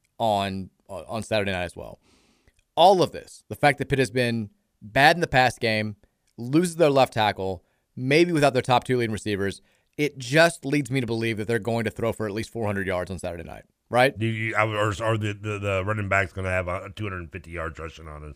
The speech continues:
Speaker 1: The only thing that would make me more confident about their ability to light us up through the air on Saturday night would be if Caden Slovis was hurt and they had a backup coming in. Because we
Speaker 2: Well,
Speaker 1: know how
Speaker 2: didn't
Speaker 1: we do against
Speaker 2: stop us,
Speaker 1: backups.
Speaker 2: yeah, didn't stop us at Florida State.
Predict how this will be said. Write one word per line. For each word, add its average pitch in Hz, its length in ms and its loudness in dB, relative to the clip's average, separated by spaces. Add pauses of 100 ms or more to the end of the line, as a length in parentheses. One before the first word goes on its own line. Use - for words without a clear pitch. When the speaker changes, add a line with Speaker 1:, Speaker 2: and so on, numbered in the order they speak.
Speaker 1:
The 151 220 -6
only 202 260 4
thing 196 140 0
that 185 100 4
would 156 80 4
make 147 140 2
me 147 120 0
more 127 280 4
confident 101 640 -2
about 107 260 0
their 117 120 2
ability 110 320 0
to 104 80 -4
light 107 180 2
us 104 100 -4
up 110 120 -6
through 107 80 -6
the 104 120 -2
air 101 80 2
on 95 120 -2
Saturday 98 260 -2
night 92 180 -6
would 107 140 -6
be 110 220 -4
if - 160 -4
Caden 107 260 -6
Slovis 95 300 -4
was 87 100 -16
hurt - 240 -12 (140)
and 123 180 -4
they 123 60 6
had 120 100 2
a 104 40 -2
backup 95 300 -2
coming 90 260 -12
in. 92 120 -20 (180)
Because 139 260 2
we - 40 4
Speaker 2:
Well, 156 140 8
Speaker 1:
know 165 100 10
how 170 140 10
Speaker 2:
didn't - 20 8
Speaker 1:
we 170 60 6
do 170 140 8
against 143 200 6
Speaker 2:
stop 139 200 8
us, - 20 -8
Speaker 1:
backups. 123 100 -2
Speaker 2:
yeah, 127 160 2
didn't 123 160 -4
stop - 280 -6
us 117 80 -10
at - 40 -20
Florida - 340 -16
State. - 440 -18